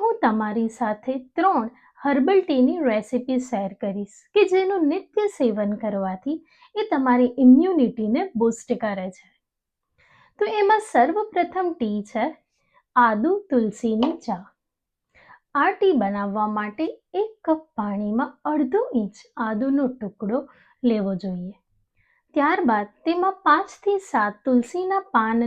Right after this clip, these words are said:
નાખી ને તેને પાંચથી સાત મિનિટ ઉકાળવું જોઈએ અને ગાળીને આ ટીનું સેવન કરવું જોઈએ. કોઈ પણ પ્રકારની હર્બલ ટીનું સેવન રોજ સવારે ભૂખ્યા પેટે અથવા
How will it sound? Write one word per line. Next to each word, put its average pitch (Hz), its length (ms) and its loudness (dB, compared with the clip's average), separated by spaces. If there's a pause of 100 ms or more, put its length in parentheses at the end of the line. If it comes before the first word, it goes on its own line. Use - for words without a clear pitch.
(120)
નાખી 226 420 -6 (340)
ને 415 140 -4
તેને 415 340 -2
પાંચથી 381 540 0
સાત 220 340 0
મિનિટ 269 400 -4 (120)
ઉકાળવું 196 600 -6
જોઈએ 185 320 -10 (800)
અને 330 140 0 (140)
ગાળીને 226 720 -4 (240)
આ - 100 2
ટીનું 240 560 -4
સેવન 190 420 -4 (120)
કરવું 180 360 -8
જોઈએ. 185 320 -12 (1400)
કોઈ 403 240 4
પણ 466 240 0
પ્રકારની 233 600 2
હર્બલ 269 420 2
ટીનું 226 420 0
સેવન 226 480 -4 (320)
રોજ 330 340 2 (140)
સવારે 208 480 -2 (140)
ભૂખ્યા 220 500 -8
પેટે 254 260 -2 (600)
અથવા 240 320 -6